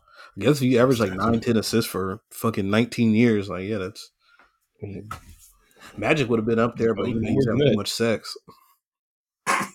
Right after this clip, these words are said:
Speaker 2: <laughs>
Speaker 1: What?
Speaker 2: Dog.
Speaker 1: Oh, speaking of Magic and sex,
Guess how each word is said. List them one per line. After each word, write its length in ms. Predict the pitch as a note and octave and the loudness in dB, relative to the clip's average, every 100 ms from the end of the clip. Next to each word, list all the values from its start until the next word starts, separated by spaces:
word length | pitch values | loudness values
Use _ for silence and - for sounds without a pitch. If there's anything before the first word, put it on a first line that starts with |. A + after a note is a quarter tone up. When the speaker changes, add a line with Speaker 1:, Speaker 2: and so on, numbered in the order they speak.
| F3+ F3+ - _ - | -2 -4 -16 _ -20
Speaker 2:
<laughs> 480 | C3+ D#3 C#3 C#3 - _ - - - - _ _ _ _ _ _ - | -12 -8 -6 -6 -8 _ -20 -20 -18 -20 _ _ _ _ _ _ -10
Speaker 1:
What? 480 | G2+ F#2+ F#2+ - F#2 - | -8 -8 -10 -12 -12 0
Speaker 2:
Dog. 400 | G2 E2+ D#2+ F#2+ G2 F#2 - G3 - - - - - - - - - | 2 2 -2 -14 -12 -12 -10 -12 -12 -18 -14 -10 -8 -10 -12 -6 0
Speaker 1:
Oh, 160 | G#3 | 0
speaking 360 | - - A#3 E3 | 0 -2 0 0
of 100 | B2 | -2
Magic 400 | A#2+ E3+ E3 B2+ | -4 -4 -6 -8
and 140 | F#2+ - | -12 -10
sex, 640 | D#3+ E3 G#2+ - - | -4 -4 -4 -10 -20